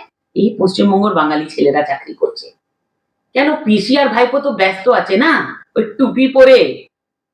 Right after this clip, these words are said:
উস্কানি দিতে একটা কমিউনিটিকে, আর বাংলাদেশ থেকে মানে লক্ষ লক্ষ লোককে নিয়ে আসছে আত্মীয় বানিয়ে বানিয়ে।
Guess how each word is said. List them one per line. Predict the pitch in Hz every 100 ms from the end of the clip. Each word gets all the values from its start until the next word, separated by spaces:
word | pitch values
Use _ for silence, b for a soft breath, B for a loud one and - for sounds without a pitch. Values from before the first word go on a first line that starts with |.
| _ _ _ _ -
উস্কানি | 240 - 240 254
দিতে | 254 262 277 - - - _ _
একটা | 185 190 233
কমিউনিটিকে, | - 226 240 247 269 302 269 - - _ _
আর | 190 202
বাংলাদেশ | 190 220 233 226 247
থেকে | 269 262 277 156 - - _ _ _ _ -
মানে | 202 226
লক্ষ | 220 233 233 -
লক্ষ | 269 262 269
লোককে | 262 254 254 269
নিয়ে | 240 262
আসছে | 262 - 294 247
আত্মীয় | 202 254 254
বানিয়ে | 247 247 262
বানিয়ে। | 262 294